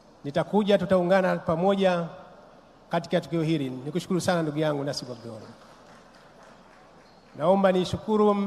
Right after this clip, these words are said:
management ya Wasaf kwanza kwa kazi kubwa wanayofanya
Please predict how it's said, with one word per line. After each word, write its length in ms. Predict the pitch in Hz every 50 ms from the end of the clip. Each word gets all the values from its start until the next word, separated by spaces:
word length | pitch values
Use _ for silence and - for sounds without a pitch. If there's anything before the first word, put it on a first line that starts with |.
| 196 - -
management 600 | 160 131 143 180 190 175 196 196 196 190 190 190 180
ya 80 | 160
Wasaf 380 | 180 196 185 - - 196 190 - - - - - - - - - - - - - - - - - - _ _ _ _ - _ - -
kwanza 420 | 175 185 208 220 214 208 208 208
kwa 120 | - 202
kazi 260 | 190 202 190 180 175 180
kubwa 500 | - - 208 214 196 208 214 208 208 208
wanayofanya 920 | 202 190 190 185 180 165 - - 202 202 196 190 185 175 165 165 160